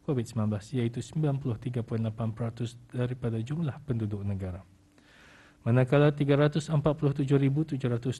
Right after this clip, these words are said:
tujuh puluh tiga orang telah menangkapkan dua dos vaksin covid sembilan belas, iaitu lapan puluh point sembilan peratus daripada jumlah penduduk negara.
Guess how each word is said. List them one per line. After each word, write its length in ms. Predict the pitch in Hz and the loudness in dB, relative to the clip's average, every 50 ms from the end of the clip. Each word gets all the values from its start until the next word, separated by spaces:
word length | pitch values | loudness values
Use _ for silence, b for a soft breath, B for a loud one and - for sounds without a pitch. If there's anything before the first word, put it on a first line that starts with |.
| - | -4
tujuh 240 | 135 123 123 139 127 | -4 -2 -2 -2 -2
puluh 160 | - 127 120 | 0 -2 -4
tiga 240 | 120 - 120 120 120 | -2 -2 -2 2 2
orang 240 | 120 120 120 127 143 147 - | 4 4 4 2 0 -2 -2
telah 160 | 143 123 117 | -2 0 0
menangkapkan 560 | 117 113 117 110 - 117 117 - - 117 117 | 2 0 0 0 -2 -2 -2 0 0 0 0
dua 320 | 113 123 151 156 156 151 | 0 0 2 4 4 4
dos 400 | 135 113 104 95 - - - - _ - | 4 2 0 -2 -4 -12 -20 -20 _ -4
vaksin 320 | 123 117 - - 117 110 | -4 -4 -2 -2 -4 -2
covid 160 | 110 117 110 113 | -2 -4 -6 -6
sembilan 240 | 110 - 120 110 | -4 -2 -2 0
belas, 240 | 113 123 147 - - B B B B B B B B | 0 -2 -4 -8 -10 B B B B B B B B
iaitu 320 | B 139 127 120 - 131 123 | B -8 -8 -2 0 2 2
lapan 240 | 120 120 127 120 | 4 4 2 -2
puluh 240 | 110 - 135 127 117 | -2 -2 -2 -2 -2
point 240 | 113 - - 117 107 | -2 -2 -4 -6 -4
sembilan 240 | - - 120 113 113 110 | -4 -2 0 0 0 0
peratus 400 | - 120 113 - - 127 - - - - | -2 -2 -4 -2 -4 -8 -8 -10 -12 -6
daripada 320 | - 135 127 - 127 117 | -4 -4 -2 -2 -2 -2
jumlah 320 | 110 110 123 117 110 104 - - | -2 -2 -2 -2 -2 -4 -6 -8
penduduk 400 | - 120 113 110 110 107 110 107 | -10 -8 -6 -4 -4 -6 -6 -8
negara. 400 | - 110 101 95 - 98 95 98 | -6 -6 -6 -6 -6 -10 -10 -12